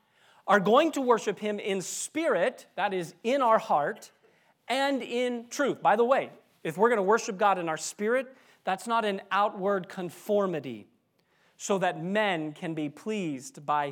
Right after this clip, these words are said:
who we are. True worship is going to come from within that helps conform our outward appearance and everything that we do.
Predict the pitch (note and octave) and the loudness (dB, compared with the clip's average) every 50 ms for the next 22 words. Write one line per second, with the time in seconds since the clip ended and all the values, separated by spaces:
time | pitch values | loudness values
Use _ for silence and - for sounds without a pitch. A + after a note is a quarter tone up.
0 | C#3 - - F3+ F#3 E3 D3+ D#3+ D#3 D3+ C#3 C3+ A#2+ G#2+ - - - _ _ _ | -8 -10 -8 -6 -6 -6 -6 -6 -4 -2 -2 -2 -4 -6 -10 -14 -20 _ _ _
1 | _ _ _ _ _ _ _ _ _ _ _ _ - - - C4+ D4 D4+ C#4+ A#3+ | _ _ _ _ _ _ _ _ _ _ _ _ -14 -6 -2 0 0 0 2 2
2 | A#3 A#3 G3+ - - A3 G3 G#3+ G3 F3 G3 G3+ G3 F#3 F3 - - F#3 E3+ F3+ | 2 0 0 0 -4 -4 -4 -4 -6 -4 -4 -4 -4 -4 -6 -4 -4 -4 -2 -4
3 | E3+ - F3 D#3 D#3 D3+ C#3 C#3+ C3+ C3 E3 F#3+ G#3+ B3 C#4 D4 C#4 - _ _ | -4 -4 -4 -4 -4 -4 -6 -6 -6 -4 -4 -2 -2 -2 -4 -6 -10 -14 _ _
4 | _ _ _ _ _ _ _ - - A3+ G#3+ A3+ B3 A#3+ - - - - B3 G3+ | _ _ _ _ _ _ _ -6 -4 -2 2 2 2 2 0 -2 -8 -8 -8 -6
5 | - - D#4 E4+ D#4 C4 G#3 - F3+ F3 - - E3 D#3+ D#3+ - E3+ D#3 D3+ D3+ | -2 0 2 2 2 0 0 0 0 0 0 0 0 -2 -2 -2 -4 -6 -6 -8
6 | C#3+ - - F3 F3 G#3 C4 C#4 - - - F#3 D#3+ D#3+ E3 F3 F3+ E3+ - F3+ | -10 -10 -8 -6 -6 -6 -6 -6 -10 -12 -12 -8 -6 -4 -4 -4 -6 -6 -6 -6
7 | E3+ E3+ E3+ E3+ - F3+ F3+ G3 F#3+ E3+ A#3+ C4 A3 D3+ | -6 -6 -6 -8 -6 -8 -8 -8 -6 -6 -6 -6 -6 -6